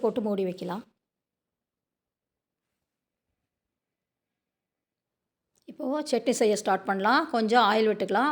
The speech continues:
ஒரு ரெண்டு டீஸ்பூன் ஆயில் விட்டுக்கலாம். நல்லா காஞ்ச உடனே இப்போ கடலைப்பருப்புல தான் ஒரு துவையல், அதாவது சட்னி செய்ய போறோம். கடலைப்பருப்பு நல்லா ஒரு மூணு டீஸ்பூன்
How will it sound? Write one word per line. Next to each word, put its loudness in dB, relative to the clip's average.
ஒரு 0
ரெண்டு 0
டீஸ்பூன் -2
ஆயில் -4
விட்டுக்கலாம். -4
நல்லா -2
காஞ்ச 0
உடனே 2
இப்போ -2
கடலைப்பருப்புல 2
தான் 4
ஒரு 0
துவையல், 2
அதாவது 2
சட்னி 0
செய்ய 0
போறோம். 0
கடலைப்பருப்பு 2
நல்லா 0
ஒரு 0
மூணு -2
டீஸ்பூன் -2